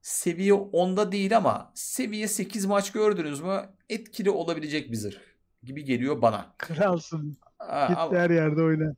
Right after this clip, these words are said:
Speaker 1: Aynen. Aa, aa, taret zırhı çok iyi zaten bak. Aa, şöyle de bir açığı var şurası.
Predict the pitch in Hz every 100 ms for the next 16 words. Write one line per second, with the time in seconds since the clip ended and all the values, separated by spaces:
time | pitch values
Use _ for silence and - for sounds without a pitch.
0 | _ - 147 131 107 - 143 123 135 -
1 | 147 - 147 190 190 147 190 202 135 110
2 | 104 - - 98 101 - - 127 90 -
3 | - - 175 156 123 110 113 - 110 117
4 | - 131 113 - -